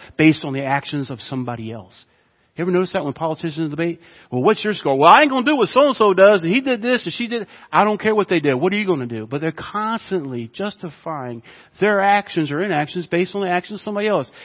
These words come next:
And let me tell you, dear beloved, when I stand before God, pick on Jerry. "Hey, God, I'm better than Jerry was.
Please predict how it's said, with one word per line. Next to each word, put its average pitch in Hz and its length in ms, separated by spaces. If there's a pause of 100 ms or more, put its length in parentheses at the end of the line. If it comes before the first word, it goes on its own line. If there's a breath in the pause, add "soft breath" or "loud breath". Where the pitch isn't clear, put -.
(140 loud breath)
And 139 160
let 233 160
me 240 120
tell 247 160
you, 262 160
dear 196 160
beloved, 175 360
when 165 120
I 269 220
stand 254 360
before 220 400
God, 226 480 (1400)
pick 131 180
on 117 140
Jerry. 123 400 (1400)
"Hey, 320 300
God, 311 400
I'm 320 220
better 320 180
than 277 80
Jerry 339 300
was. 349 720